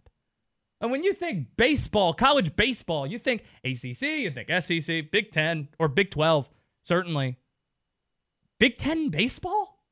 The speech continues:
<sighs> I, I can't think of one time their teams got to Omaha. Maybe Michigan, like, a few years ago? I think I read a stat that they hadn't had a team go to Omaha since, like, Ohio State in the sixties? I, I mean, come on.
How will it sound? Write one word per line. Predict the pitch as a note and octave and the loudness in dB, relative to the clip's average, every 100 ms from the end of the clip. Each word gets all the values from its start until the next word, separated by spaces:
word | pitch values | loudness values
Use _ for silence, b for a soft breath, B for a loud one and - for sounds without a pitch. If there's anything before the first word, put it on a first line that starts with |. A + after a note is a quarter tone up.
| _ _ _ _ _ _ _ - | _ _ _ _ _ _ _ -2
<sighs> | B - _ | B 0 _
I, | D#4+ - _ _ _ _ - | 2 2 _ _ _ _ 2
I | D#4 | 2
can't | - F4 - | 4 -2 -2
think | D#4+ A#3+ | -4 -2
of | C4 | 0
one | D4 D#4+ | 2 2
time | D#4+ D4 E4+ | 2 2 2
their | E4 D#4+ | 2 0
teams | E4+ F4+ D#4 | 0 -2 2
got | F#4 A4 | 2 2
to | - | 2
Omaha. | G3 D#3+ D3 C3+ | 2 2 2 2
Maybe | C4 C#4 | 0 0
Michigan, | F3+ G#3 D4+ C#4+ E4 C#4+ | -2 -2 -4 -4 -4 -4
like, | F3+ | -8
a | |
few | D3 A#3 | -6 -4
years | A3 C#4 E4+ | -2 -2 -4
ago? | E4 G4+ G4 - _ _ _ _ _ _ - | -4 -4 -6 -10 _ _ _ _ _ _ 0
I | |
think | F4+ F4 | 2 4
I | D#4 | 4
read | C#4+ | 4
a | B3 | 4
stat | E4 D4 G#3 | 2 2 0
that | F#3+ - _ - | -6 -8 _ 0
they | B3 | 4
hadn't | C#4 C#4 - _ | 6 4 0 _
had | - B3+ | 0 2
a | A3+ | 2
team | - B3+ B3+ | -2 -2 2
go | A#3+ | 4
to | A3+ | 4
Omaha | G#3+ B3 A#3+ B3 B3 | 2 2 4 4 4
since, | A3+ G#3 F#3+ G3 | 2 -2 -2 -4
like, | F3 | -4
Ohio | E3+ G3+ A#3 A3+ | 0 4 6 4
State | E3+ - A3+ A#3 | 2 2 0 0
in | F#3+ D#3 | -2 -2
the | |
sixties? | A#2 - C4+ - E4+ E4 C#4+ - _ _ _ _ _ _ _ _ _ _ - | -2 -2 -2 -2 -4 -4 -6 -12 _ _ _ _ _ _ _ _ _ _ -8
I, | B3+ A#3 B3+ | -4 -2 0
I | |
mean, | B3+ A3 - _ _ _ _ | 0 -4 -10 _ _ _ _
come | - D#4 | -6 -4
on. | D3 F#2+ | -4 -6